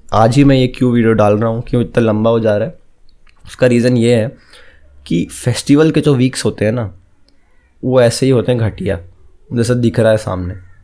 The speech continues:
साफ साफ देख रहे हो आप कि पूरी वॉलेटिलिटी है ऊपर से नीचे, कोई भी इसमें पैसा बना नहीं सकता। जैसे मैं खुद गवाया आज चार सौ रुपये, ठीक है, मैं तो एग्जिट, मैं तो सुबह साढ़े, साढ़े दस बजे के करीब मैं बंद कर दिया।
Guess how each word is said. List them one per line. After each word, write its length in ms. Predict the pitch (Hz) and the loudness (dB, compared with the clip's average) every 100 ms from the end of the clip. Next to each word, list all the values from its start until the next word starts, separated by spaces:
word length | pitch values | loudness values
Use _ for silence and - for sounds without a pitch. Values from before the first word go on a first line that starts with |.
| - _ _ _ _ _ | -20 _ _ _ _ _
साफ 220 | - 120 120 | -4 -2 0
साफ 160 | 120 | -2
देख 220 | 110 104 | -2 -2
रहे 100 | 98 | -2
हो 60 | 95 | -2
आप 200 | 92 92 | -4 -4
कि 120 | - | -12
पूरी 340 | - 123 127 139 | -2 2 4 4
वॉलेटिलिटी 600 | 117 117 113 107 95 127 | 4 2 2 0 0 0
है 60 | |
ऊपर 260 | 120 107 120 | 0 0 -2
से 160 | 117 113 | 0 -2
नीचे, 380 | 104 - 185 - - _ - - | -2 -4 -6 -10 -20 _ -20 -12
कोई 300 | - 123 135 | -2 2 2
भी 220 | 110 120 | 2 0
इसमें 240 | 113 110 101 | 0 -2 -2
पैसा 280 | 104 - 107 | -2 0 -2
बना 200 | 98 92 | 0 -2
नहीं 100 | 98 | -6
सकता। 380 | - - - - - | -10 -14 -20 -20 -12
जैसे 160 | 104 110 | -4 -2
मैं 140 | 110 | -2
खुद 220 | - 117 | -2 0
गवाया 420 | 113 104 98 101 | 2 4 4 2
आज 80 | 98 | 0
चार 220 | - 95 | -2 -4
सौ 140 | 98 107 | -4 -8
रुपये, 280 | 101 - _ _ _ - | -10 -14 _ _ _ -6
ठीक 220 | 127 131 | -4 -2
है, 100 | 131 | 0
मैं 120 | 131 123 | 0 2
तो 100 | 117 | 0
एग्जिट, 260 | 113 117 | 0 -2
मैं 140 | 113 113 | 0 -2
तो 80 | |
सुबह 240 | 123 120 113 | 0 0 0
साढ़े, 380 | 113 113 131 - - | 2 4 2 0 -10
साढ़े 300 | - 107 110 | 0 2 2
दस 160 | 123 131 | 2 2
बजे 200 | 120 127 | 2 0
के 60 | |
करीब 240 | 127 123 127 | 2 0 2
मैं 120 | 127 | 2
बंद 240 | 113 117 | 2 0
कर 120 | 113 117 | -2 -2
दिया। 220 | 107 | -4